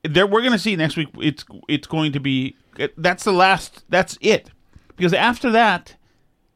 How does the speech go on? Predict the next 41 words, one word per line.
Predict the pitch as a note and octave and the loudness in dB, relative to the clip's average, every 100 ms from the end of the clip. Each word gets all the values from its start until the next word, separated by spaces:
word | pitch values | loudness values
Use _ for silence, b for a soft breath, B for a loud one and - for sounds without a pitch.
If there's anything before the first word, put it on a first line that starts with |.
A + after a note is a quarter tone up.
| _ _ _ _ _ _ - | _ _ _ _ _ _ -10
if | D3 | -2
this | G3 G3+ | -2 2
guy | A#3 A3+ | 2 2
gets | G#3+ G#3 | 0 0
in | A3 F#3+ | 0 2
there | D#3 D3 C#3 | 2 2 0
and | D3+ D3 | 0 -2
says, | - E3+ C#3 C3+ | 0 2 2 0
"Yes, | D3+ D#3+ C3 | 0 0 0
I | B2 C3+ | 0 -2
can | D#3+ C#3+ C#3+ | -2 -6 -4
tell | D#3+ D3+ | -2 0
you | C3+ C3 A#2 | 0 -2 -4
that | C3+ B2+ B2 B2 | 0 0 0 -2
Joe | C#3+ | -2
was | C#3+ D#3 | 0 0
on | D#3 D3 - _ - | 0 0 -4 _ -10
this | C#3+ - | -8 -2
call | F3 E3+ | 0 0
and | |
this | D#3 | 0
call | - E3 | 0 0
and | D3+ | 0
this | |
call, | - B2+ | 0 -2
and | |
this | B2+ | -2
is | - | -8
specifically | - C#3 D#3+ E3+ | -10 -10 -6 -2
what | D#3 D#3 | -2 -2
he | D#3+ | -2
said, | E3 C#3+ C#3 | 0 0 -2
what | B2 C3 | -4 -4
he | D3 | -2
said, | D#3 C3+ | -2 -2
what | C#3 | -2
he | D3 | -4
said, | D3 C3+ | -6 -8
what | C3+ | -6
he | C#3+ | -8
said," | C3+ D3 C3 | -4 -6 -6